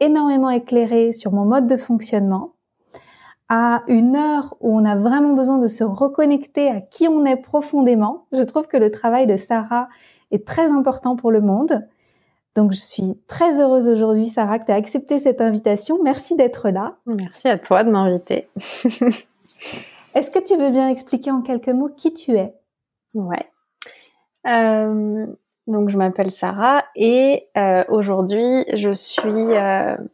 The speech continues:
Speaker 2: on va dire, euh, accompagnatrice, <laughs> coach, il y a plein de noms, je pense, mais, euh, magicienne quelque part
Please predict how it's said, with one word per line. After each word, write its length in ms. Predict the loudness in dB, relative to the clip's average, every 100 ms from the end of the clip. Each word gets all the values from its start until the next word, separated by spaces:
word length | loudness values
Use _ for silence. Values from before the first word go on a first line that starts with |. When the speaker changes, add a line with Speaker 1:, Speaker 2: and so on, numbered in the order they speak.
| -20 _ -18 -16 -10
Speaker 2:
on 100 | -6
va 140 | -6
dire, 420 | -6 -6 -6 -6
euh, 360 | -10 -8 -8 -10 -12 -18 _ -4
accompagnatrice, 1080 | -2 0 -2 -2 -2 -6 -8 -8 -8 -14 -2 -2 -2 -6 -14
<laughs> 440 | -12 -4 -4 -4
coach, 360 | -2 0 0 0
il 40 |
y 20 |
a 60 | -2
plein 220 | 0 -2
de 80 | 0
noms, 240 | 0 -4 -8
je 60 |
pense, 340 | -10 -8 -8 -14 -20 -20 -20 _ -4
mais, 260 | -2 2
euh, 400 | 2 2 0 -4 -8 -16 -20 _ _ -20 -20 _ 0
magicienne 560 | 2 2 0 0 2
quelque 340 | 2 0 -2 -2
part 300 | 2 2